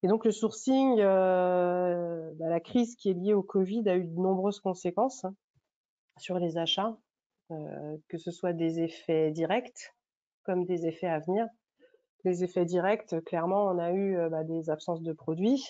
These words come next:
donc des arrêts d'usine, qui impliquent également des absences de chiffre d'affaires, le risque sanitaire sur, euh, sur le personnel.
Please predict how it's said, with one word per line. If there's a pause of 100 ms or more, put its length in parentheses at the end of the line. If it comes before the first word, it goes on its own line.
(140)
donc
des
arrêts
d'usine, (1120)
qui
impliquent
également
des
absences
de
chiffre
d'affaires, (1000)
le
risque (140)
sanitaire
sur,
euh, (160)
sur
le
personnel.